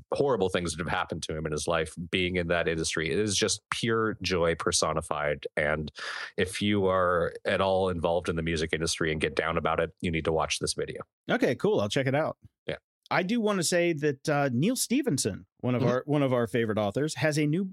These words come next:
Speaker 2: novel coming out.
Speaker 1: I am looking forward to this.
Speaker 2: It's called Seven Eves.
Speaker 1: Mm-hmm.
Speaker 2: I think that's how you pronounce it.
Speaker 1: I think
Speaker 2: <laughs>
Speaker 1: so.
Speaker 2: So, well, I mean, y-, you look at, uh, Reamdi. It,
Speaker 1: Yeah.
Speaker 2: it, it's kinda hard nowadays. You don't,
Speaker 1: <laughs>
Speaker 2: it's like, uh, wh-, wh-, why?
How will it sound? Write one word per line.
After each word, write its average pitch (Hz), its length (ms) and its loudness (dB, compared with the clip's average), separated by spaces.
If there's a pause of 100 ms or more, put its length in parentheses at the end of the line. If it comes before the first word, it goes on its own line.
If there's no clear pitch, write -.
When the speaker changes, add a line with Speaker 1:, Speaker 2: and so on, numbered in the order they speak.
Speaker 2:
novel 214 320 -2
coming 95 300 -6
out. - 280 -12 (360)
Speaker 1:
I 98 160 0
am 107 100 0
looking 110 240 -2
forward 92 240 -2
to - 100 -6
this. - 140 -4
Speaker 2:
It's 120 140 0
called 123 320 2
Seven 165 320 2
Eves. 87 500 0 (340)
Speaker 1:
Mm-hmm. 80 380 -4
Speaker 2:
I 82 160 0
think 127 240 -4
that's 76 220 -6
how 78 60 -6
you 78 120 -4
pronounce 82 360 -8
it. - 100 -4 (180)
Speaker 1:
I 151 60 2 (220)
think - 220 0
Speaker 2:
<laughs> - 0 -
Speaker 1:
so. - 140 -2
Speaker 2:
So, 160 180 0 (440)
well, 180 160 4
I 165 100 2
mean, 165 220 2
y-, 143 80 2
you 147 380 0
look 147 200 2
at, 127 240 0
uh, 117 160 4
Reamdi. 104 600 0 (260)
It, 131 60 -6 (340)
Speaker 1:
Yeah. 110 240 2
Speaker 2:
it, 135 140 2
it's 127 100 -2
kinda 120 240 0
hard 113 240 2
nowadays. 90 480 0
You 101 80 0
don't, 101 240 -2
Speaker 1:
<laughs> - 600 -4
Speaker 2:
it's 110 120 0
like, 104 240 0
uh, 156 140 4
wh-, - 260 -4
wh-, - 220 -8
why? - 440 -2